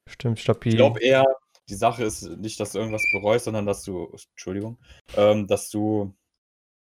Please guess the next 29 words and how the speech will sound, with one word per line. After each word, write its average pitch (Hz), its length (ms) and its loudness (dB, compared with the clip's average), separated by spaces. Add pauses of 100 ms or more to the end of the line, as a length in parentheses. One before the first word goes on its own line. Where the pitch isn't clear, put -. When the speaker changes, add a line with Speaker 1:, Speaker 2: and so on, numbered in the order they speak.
(880)
Speaker 2:
einfach, 107 480 0
wie 110 80 -2
gesagt, 104 560 2
das - 260 -12 (260)
besser 120 640 0
machst 147 420 -2 (280)
und 110 80 -8
gleichzeitig 120 580 4
was - 220 -2
findest, 131 560 -4 (240)
was 107 200 -2
dieses 110 340 -8
Bereuen 107 480 2
einfach, 101 500 -4 (960)
ja, 113 320 2
zerstört 104 760 0
oder 98 520 0 (280)
unter-, 98 640 -2 (720)
unterwandert. 104 800 -2 (560)
Dass 107 180 0
du 110 100 -10
zum 113 120 -2
Beispiel 117 320 2
die 107 220 -6
Romanze, 120 420 2
die 120 40 -2
du 120 80 -2
verpasst - 500 -2
hast 120 320 0